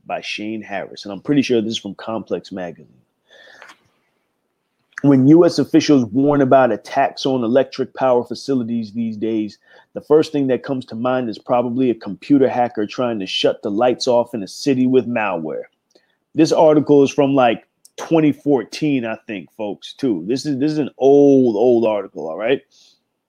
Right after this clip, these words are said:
But a more traditional attack on a power station in California has U S officials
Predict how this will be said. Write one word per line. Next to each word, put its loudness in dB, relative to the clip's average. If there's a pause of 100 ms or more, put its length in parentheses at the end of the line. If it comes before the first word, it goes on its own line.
(1600)
But 4
a 4
more 4
traditional 0
attack 0
on -6
a -8
power 0
station -2
in -6
California -4
has -10
U 2
S -4
officials -6